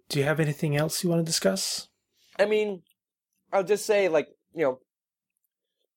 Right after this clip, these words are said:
Speaker 2: Frank Tassin is such a, like,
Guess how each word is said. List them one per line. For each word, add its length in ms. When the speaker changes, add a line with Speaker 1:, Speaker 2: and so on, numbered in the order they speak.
Speaker 2:
Frank 300
Tassin 460
is 160
such 220
a, 80
like, 300